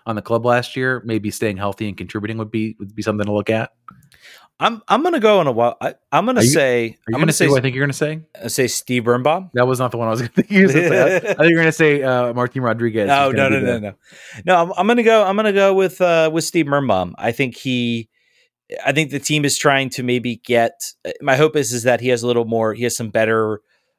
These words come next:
Speaker 2: more leadership, I think, in the back line kind of helps him. Um, I think he's certainly can't be happy with the performances he has. Um, and I think this team, if this team is gonna make the playoffs, they need to improve defensively. So, um, I, I think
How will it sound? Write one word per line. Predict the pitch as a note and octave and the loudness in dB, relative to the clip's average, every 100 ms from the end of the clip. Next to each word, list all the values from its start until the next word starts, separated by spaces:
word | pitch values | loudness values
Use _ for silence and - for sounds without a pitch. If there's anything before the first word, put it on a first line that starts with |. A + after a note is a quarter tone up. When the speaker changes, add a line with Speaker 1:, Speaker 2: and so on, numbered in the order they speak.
| _ | _
Speaker 2:
more | C3 C3 | 0 0
leadership, | A#2 A#2 B2 C3 - C3 - - | 0 -4 -2 -2 0 -2 -2 -8
I | B2 | -6
think, | C3+ B2 | -4 -6
in | B2 | -4
the | A#2 | 0
back | B2 B2 | 0 0
line | B2 A#2+ B2 | -2 -2 -2
kind | A#2+ A#2 | -6 -8
of | G#2 | -6
helps | A2 A2 - | -6 -6 -6
him. | A#2+ G#2+ G#2+ G#2 _ _ _ _ | -6 -6 -6 -12 _ _ _ _
Um, | - G2 G2 | -10 -8 -4
I | G#2 | -2
think | A2+ G#2+ | -2 -4
he's | - A2+ A2+ - - | -4 -4 -4 -8 -12
certainly | - D3 A2+ | -4 -2 -2
can't | A#2 B2 A2+ | -4 -2 -2
be | G2+ | -2
happy | A2 G#2+ G#2+ | -2 -2 -6
with | G#2+ | -10
the | F#2 | -12
performances | F#2+ A#2 G#2 G2 G2 G#2+ | -10 -6 -6 -8 -10 -8
he | G#2 | -8
has. | G2 G2 G2 F#2 - _ _ _ _ | -2 0 0 -2 -8 _ _ _ _
Um, | G#2 G#2 G#2+ | -6 -6 -4
and | - B2+ | -4 0
I | B2+ | 0
think | C#3+ | 0
this | C#3+ C3 | -4 -6
team, | - C3+ | -2 -2
if | B2+ | -2
this | B2+ B2+ | -4 -6
team | - C3 | -4 -4
is | A#2 | -2
gonna | C3 B2 | -2 -2
make | A#2+ | -2
the | A#2 | -6
playoffs, | - A#2+ A2+ G2 | -2 0 0 -2
they | A2+ | -6
need | G#2+ G2+ | -6 -4
to | A2 | -4
improve | G2+ G#2+ G2+ | -4 -8 -8
defensively. | G2 G2+ G2+ F#2+ F2 E2+ | -10 -10 -10 -10 -10 -8
So, | - F2+ F#2 F2+ _ _ _ _ _ - | -4 -2 -2 -6 _ _ _ _ _ -4
um, | G2 F#2 - | -4 -2 -2
I, | A2+ | -2
I | - A2 | 0 -2
think | - B2 B2 - - | -2 -2 -2 -8 -20